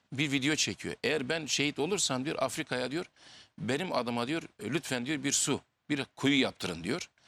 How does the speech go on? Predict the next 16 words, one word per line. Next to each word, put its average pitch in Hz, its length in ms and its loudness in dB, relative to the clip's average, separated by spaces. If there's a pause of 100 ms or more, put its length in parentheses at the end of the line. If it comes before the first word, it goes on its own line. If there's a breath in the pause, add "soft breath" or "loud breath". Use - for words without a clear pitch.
(320 loud breath)
Hemen 170 340 -4
burada 170 420 -2 (160)
şehit 147 300 2
olunca 143 540 0 (120)
sağ 131 260 0
olsun 143 300 -6 (200)
devletimiz 113 540 0
hemen 120 180 -2
oraya 113 320 -2
bir, 151 200 0 (560 loud breath)
o 131 220 2
daha 120 200 0
şehidimizin 113 680 0
naaşı 120 440 0
toprağa 110 340 0
gelmeden, 120 640 0